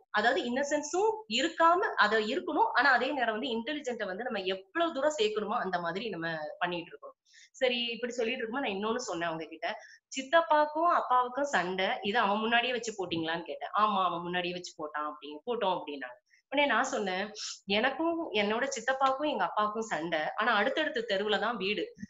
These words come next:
ஆனா நான், எங்க அம்மா வந்து என்ன சொல்லுவாங்கன்னா, நான் வந்து வாடகை சைக்கிள் அப்ப வந்து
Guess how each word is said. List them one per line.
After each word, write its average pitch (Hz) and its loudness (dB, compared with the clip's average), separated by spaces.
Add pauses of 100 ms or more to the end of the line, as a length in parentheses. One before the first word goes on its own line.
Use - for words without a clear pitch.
ஆனா 247 6
நான், 233 4
எங்க 226 2
அம்மா 262 2 (120)
வந்து 277 0
என்ன 254 0
சொல்லுவாங்கன்னா, 233 0
நான் 220 2
வந்து 214 -2
வாடகை 247 4
சைக்கிள் 208 -2
அப்ப 185 -4
வந்து 220 -4